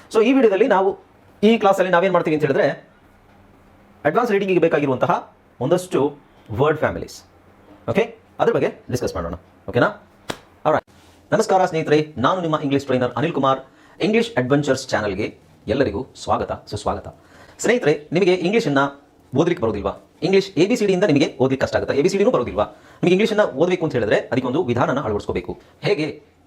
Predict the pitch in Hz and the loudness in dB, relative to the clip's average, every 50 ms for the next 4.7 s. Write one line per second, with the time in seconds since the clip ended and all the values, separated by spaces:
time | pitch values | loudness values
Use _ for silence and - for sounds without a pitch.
0 | _ 131 127 143 151 147 135 123 110 113 110 - - 95 95 101 104 - - - | _ -2 0 0 0 0 -2 -2 -2 -2 -4 -4 -4 -6 -6 -6 -6 -8 -8 -8
1 | - 117 143 - 151 120 135 - 127 123 - 135 113 123 - - - _ - 113 | -4 -2 -2 -2 -2 -4 -6 -8 -8 -6 -6 -4 -4 -4 -6 -8 -12 _ -10 -6
2 | 127 160 165 - - - - _ _ _ - 117 117 127 127 127 107 107 98 95 | -4 -4 -4 -4 -8 -12 -14 _ _ _ -4 0 0 2 0 0 -2 -6 -6 -8
3 | - - - - - - - - - - - 156 151 - 120 127 131 123 113 104 | -8 -10 -10 -12 -12 -10 -8 -4 -4 -2 -2 -2 -2 -2 -2 -2 -2 -2 -2 -2
4 | 101 101 95 - 127 139 - - - - - - 120 | -2 -4 -4 -4 -4 -4 -6 -8 -14 -8 0 2 2